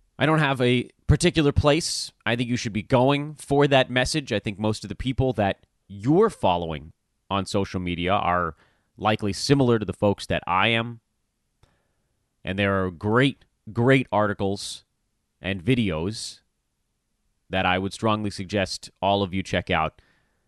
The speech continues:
and spend some time learning. Personally, one of the things I thought was an interesting way to further my own involvement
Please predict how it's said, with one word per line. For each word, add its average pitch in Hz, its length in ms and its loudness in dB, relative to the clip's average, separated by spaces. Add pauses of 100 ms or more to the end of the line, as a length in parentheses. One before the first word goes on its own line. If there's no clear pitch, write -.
(160)
and 92 140 -8
spend 98 240 -4
some 92 140 -10
time 76 480 -4 (380)
learning. 90 440 -6 (2500)
Personally, 156 600 2 (580)
one 131 140 0
of 127 60 2
the 110 80 0
things 120 220 -2
I 110 80 2
thought 110 280 0
was 98 440 -4 (2000)
an 120 120 0
interesting 117 500 -2
way 104 340 2
to 95 560 -4 (640)
further 135 460 2
my 98 220 0
own 107 360 -2
involvement 92 680 -2